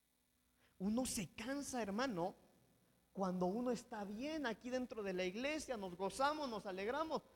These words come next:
Pero ¿sabe qué? Es doloroso cuando ya no te toman en cuenta en casa. ¿De qué sirve, hermano, que nos aplaudamos unos a otros aquí, que levantemos las manos, que glorifiquemos al Señor?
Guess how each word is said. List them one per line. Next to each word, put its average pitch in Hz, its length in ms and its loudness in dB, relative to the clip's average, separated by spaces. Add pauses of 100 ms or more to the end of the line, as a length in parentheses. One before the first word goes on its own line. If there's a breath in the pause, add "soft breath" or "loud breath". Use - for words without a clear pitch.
(100)
Pero 139 100 -2
¿sabe 202 280 2
qué? 294 260 -2 (720)
Es 170 160 -6
doloroso 175 460 0
cuando 147 260 0
ya 156 120 6
no 185 120 2
te 165 140 -6
toman 175 320 -2
en 139 100 -2
cuenta 175 300 -4
en 160 80 -6
casa. 190 440 -10 (2000 soft breath)
¿De 190 120 2
qué 247 120 -8
sirve, 262 400 0
hermano, 220 400 0
que 196 80 0
nos 165 200 -4
aplaudamos 165 760 -2
unos 214 260 -2
a 196 60 6
otros 196 340 0
aquí, 220 380 -4
que 220 100 -2
levantemos 185 560 2
las 190 160 2
manos, 226 320 2
que 208 120 0
glorifiquemos 190 580 0
al 190 100 2
Señor? 208 380 0